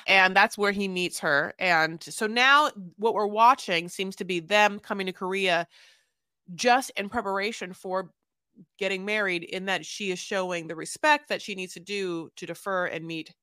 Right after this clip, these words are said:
his family and obviously w-, the country in which raised him and his whole culture,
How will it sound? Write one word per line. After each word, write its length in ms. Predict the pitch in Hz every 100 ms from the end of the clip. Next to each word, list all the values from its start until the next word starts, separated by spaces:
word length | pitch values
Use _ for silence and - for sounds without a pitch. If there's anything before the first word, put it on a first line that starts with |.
| _
his 200 | 160 156
family 520 | 208 196 170 165 156
and 440 | - 139 131 139 - -
obviously 540 | 131 139 - 82 - _ _ _ 175 160
w-, 180 | 175 151
the 80 | 160
country 340 | - 160 170
in 80 | 156
which 300 | 139 - - _
raised 280 | 151 135 -
him 160 | - - _ _ _ _
and 180 | 147 139
his 240 | 135 151
whole 140 | 139 131
culture, 460 | - 135 - -